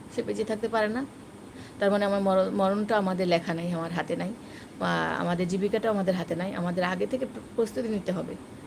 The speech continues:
যে আমি মরে গেলাম, গেলাম, কিন্তু আমার মরে যাওয়ার আগে আমি এমন সম্পদ করে বিয়ে করব, যাতে আমার সম-, সন্তান অন্যের কাছে হাত না পাতে, আমার সন্তান ভালো থাকতে পারে, ভালো খেতে পারে, কোনো বিপদ হলে যেন আমার সন্তান সেটা, আহ, এগিয়ে আসতে পারে সবাই, যে না, ওর বাবার তো অনেক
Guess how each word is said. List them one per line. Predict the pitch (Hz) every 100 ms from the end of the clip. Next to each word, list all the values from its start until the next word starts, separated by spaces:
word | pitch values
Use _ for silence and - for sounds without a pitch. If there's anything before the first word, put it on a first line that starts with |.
| - - -
যে | 233
আমি | 240 254 247
মরে | 254 254
গেলাম, | 247 226 202
গেলাম, | 180 160 233 247
কিন্তু | 226 208
আমার | 202 196 208 196
মরে | 185 196 196
যাওয়ার | 214 208
আগে | 202
আমি | 202 185
এমন | 196
সম্পদ | 214 214 220 226 -
করে | 226
বিয়ে | 214 220
করব, | 214 185 196 - - -
যাতে | 214 196
আমার | 190 185
সম-, | - - 196
সন্তান | 196 180 233 247 - - - -
অন্যের | 202 196 185
কাছে | 175 190
হাত | 170 -
না | 165
পাতে, | - - - - - -
আমার | 190 190
সন্তান | 190 190 190
ভালো | 185 170
থাকতে | 175 - -
পারে, | 160 165
ভালো | 180 175
খেতে | 185 170
পারে, | 170
কোনো | 202 208
বিপদ | 208 214 214
হলে | 214
যেন | 214 196
আমার | 180 180
সন্তান | 175 175 - - - - -
সেটা, | 202 190
আহ, | - 175 175 -
এগিয়ে | 190 190 180
আসতে | - 180 -
পারে | 170 156
সবাই, | 160 165 156 165 - - 175
যে | 190
না, | 170 -
ওর | 196 202
বাবার | 196 196 208
তো |
অনেক | 233